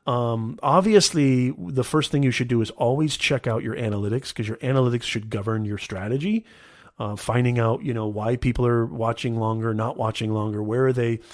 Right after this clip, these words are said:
I mean, YouTube analytics are super, super exacting and precise. Um, and they're ch-, constantly changing it and updating it. But, uh,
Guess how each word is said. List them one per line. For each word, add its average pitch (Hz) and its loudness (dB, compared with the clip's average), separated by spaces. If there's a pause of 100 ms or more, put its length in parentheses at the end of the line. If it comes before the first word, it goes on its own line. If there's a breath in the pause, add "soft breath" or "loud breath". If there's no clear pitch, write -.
(180 loud breath)
I - -2
mean, 131 2
YouTube 170 2
analytics 123 2
are 110 -4
super, - 0
super 117 -2
exacting 104 -6
and 92 -10
precise. 104 -4 (540 loud breath)
Um, 107 -2 (960)
and 131 4
they're 127 6
ch-, - -2
constantly 151 0
changing 110 -2
it 95 -6
and 95 -10
updating 135 0
it. 202 -2 (380 loud breath)
But, 120 0
uh, 110 -2